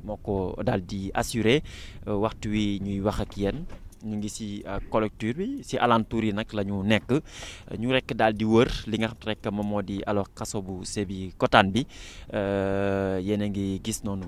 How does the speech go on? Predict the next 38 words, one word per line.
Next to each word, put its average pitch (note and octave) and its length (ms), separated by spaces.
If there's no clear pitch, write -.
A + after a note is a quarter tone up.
collecteur G2+ 380
bi, A2 220
gis - 180
aussi G#2 300
mbedd G2 260
yi. G#2+ 180
Euh, G#2 360
fi D#3 180
ñu D3 320
jugee B2 300
tout - 200
à B2 40
l'heure, G#2+ 260
gis G#2+ 160
nañ A2 160
ci, G#2 240
euh, G#2+ 60
daanaka A2 400
quatre - 340
auto A#2 200
gendarme G2+ 460
au A2+ 120
total G#2+ 420
ak - 220
ay A#2 220
éléments G#2 420
gendarme G2 400
yoo G2+ 160
xamante G2+ 320
ni A2 220
ñoo G#2 120
fi G2 120
nekk. - 280
Donc, F#2+ 220
euh, G2+ 840
ñi A#2+ 160
toog B2 200
si A2+ 400